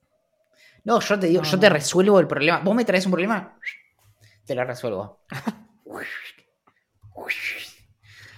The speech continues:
Speaker 1: Bueno.
Speaker 2: Bueno, amiguito.
Speaker 1: Ah, em, eso.
Speaker 2: Mi nombre es
Speaker 1: Y
Speaker 2: Axel
Speaker 1: así,
Speaker 2: Marazzi.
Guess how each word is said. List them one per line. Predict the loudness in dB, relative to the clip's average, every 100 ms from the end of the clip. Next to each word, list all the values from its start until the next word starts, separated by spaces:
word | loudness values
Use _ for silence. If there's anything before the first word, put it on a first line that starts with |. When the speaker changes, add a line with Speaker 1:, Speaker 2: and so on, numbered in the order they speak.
| -6
Speaker 1:
Bueno. | -4 -2 -6 -10 -14 -14
Speaker 2:
Bueno, | -8 -8 -6 -10
amiguito. | -12 -10 -10 -12 -12 -12 -12 -12 -14 -18 -20 _ _ _ _ _ _ _ -8
Speaker 1:
Ah, | -6 -4 -6 -10 -14 -18 -20 -20 _
em, | -4 0 2 2 0 -2 -6 -8 -10 -10 -12 -14 _ _
eso. | -4 -2 -6 -10 -14 _ _ _ _ _ _ _ _ _ _ _ -20 -20 -20 -20 -14 -2
Speaker 2:
Mi | 0
nombre | 2 4 4
es | 2
Speaker 1:
Y | 2
Speaker 2:
Axel | 4 4
Speaker 1:
así, | 4
Speaker 2:
Marazzi. | 2 0 -2 -8 -20